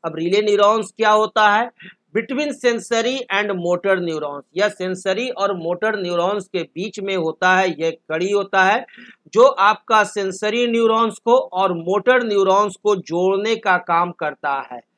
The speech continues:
कि भाई सेंसरी न्यूरॉन से यह मैसेज आया है, "मैं दूत हूँ, लीजिए अब आप ये अपना मैसेज पकड़िए और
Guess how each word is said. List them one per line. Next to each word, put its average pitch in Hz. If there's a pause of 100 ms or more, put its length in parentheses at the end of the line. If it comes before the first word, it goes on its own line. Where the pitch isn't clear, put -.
(420)
कि 214
भाई 190
सेंसरी 196
न्यूरॉन 196
से 196
यह 196
मैसेज 180
आया 208
है, 208
"मैं 175
दूत 185
हूँ, 226
लीजिए 190
अब 170
आप 190
ये 196
अपना 185
मैसेज 175
पकड़िए 180
और 190